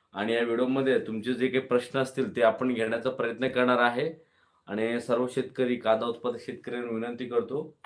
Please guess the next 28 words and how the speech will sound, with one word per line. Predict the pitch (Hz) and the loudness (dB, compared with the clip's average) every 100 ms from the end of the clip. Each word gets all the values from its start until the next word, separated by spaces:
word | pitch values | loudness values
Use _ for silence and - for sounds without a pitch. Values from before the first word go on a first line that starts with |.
| - | -6
लवकरात | 107 104 117 120 | -4 -2 -4 -4
लवकर | 120 104 120 | -2 -4 -6
सर्व | 120 113 123 135 135 _ _ _ - | -6 -2 -2 -2 -6 _ _ _ -8
जोडण्याचा | 107 110 117 127 | -4 -2 -2 -2
प्रयत्न | 120 120 123 | -2 -2 0
करा. | 123 120 120 | -2 2 4
आणि | 117 123 151 - _ _ - | 2 0 -4 -10 _ _ -12
तुम्ही | 120 123 | -2 -2
कुठून | 120 123 123 139 156 - _ | 0 -2 2 0 0 -10 _
हा | 107 113 | -2 2
व्हिडिओ | 117 117 131 | 2 2 4
बघत | 123 113 123 123 | 4 4 4 2
आहात | 117 123 123 - | 2 0 -2 -4
ते | 117 | -6
पण | 113 123 | -4 -6
कमेंटमध्ये | 120 120 123 123 123 117 | -2 0 0 2 0 0
नक्की | 131 | -2
सांगा. | 123 127 120 90 - - | 0 0 2 0 -4 -2
चला, | 131 98 - - - _ _ - | 0 0 -4 -12 -14 _ _ -10
तर, | 120 123 127 131 135 | -2 4 6 8 6
अ, | |
सर, | 135 127 127 123 | 4 4 4 4
मी | 127 135 | 2 4
आशा | 131 127 143 | 4 2 0
करतो | 135 135 | -2 -2
सगळं | 143 139 131 | 0 2 2
जुळलेलं | 120 120 120 123 | 0 0 4 6
आहे. | 117 127 | 6 4